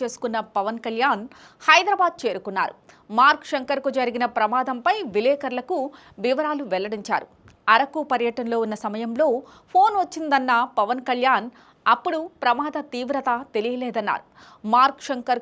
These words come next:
కాళ్ళు, చేతులకు గాయాలయ్యాయని తెలిపారు. ముప్పై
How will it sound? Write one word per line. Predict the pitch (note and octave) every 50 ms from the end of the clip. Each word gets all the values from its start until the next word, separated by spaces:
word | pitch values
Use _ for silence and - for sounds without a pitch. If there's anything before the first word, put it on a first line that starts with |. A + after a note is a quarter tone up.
| A#3+ - -
కాళ్ళు, | A#3+ A#3 B3+ C#4 C#4+ C#4 C#4+ C#4+ C#4 - - -
చేతులకు | B3 A#3 A#3+ A#3+ C#4 C4 B3+ C4+ B3 A#3+ C4 A#3+ G#3+
గాయాలయ్యాయని | G#3+ G3+ G#3 A#3 B3+ B3+ C4 B3+ A#3+ A#3+ A#3 A3+ A3+ A3+ G#3+ A3+ A#3 C#4
తెలిపారు. | A3+ F#3 F3 - F#3 D#3 - - _ _ _ - A#3
ముప్పై | D4 D4 - - F#4